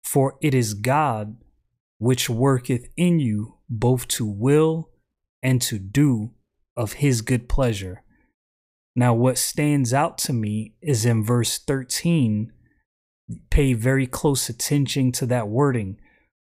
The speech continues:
"For it is God which worketh in you both to will and to do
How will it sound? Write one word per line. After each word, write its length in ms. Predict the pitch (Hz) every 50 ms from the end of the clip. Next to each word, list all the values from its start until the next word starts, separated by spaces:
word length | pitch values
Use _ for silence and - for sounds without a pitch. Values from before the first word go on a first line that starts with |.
| _
"For 500 | - - - - 139 131 127 127 127 127 - -
it 220 | 156 170 170 - -
is 300 | 156 160 143 127 120 113
God 800 | 104 101 107 - 135 151 165 156 131 107 104 104 107 117 - - _ _ _ _ _ _ _ _ _ _ _ _
which 360 | - 107 120 127 127 - -
worketh 640 | 120 107 117 135 143 143 139 - 139 123 117 - - _ _
in 260 | - 165 180 190 185
you 400 | 160 131 113 110 107 110 120 - - _ _ _ _ _ _ _ _ -
both 580 | 101 98 - 127 135 151 151 - - - -
to 200 | - - - 160
will 880 | 123 113 104 101 104 117 143 180 196 190 170 131 113 113 117 127 - _ _ _ _ _ _ _ _ _ _ _ -
and 400 | 135 143 170 202 208 214 214 202
to 240 | - - - 175 151
do 640 | 127 117 110 143 151 156 131 110 104 110 123 -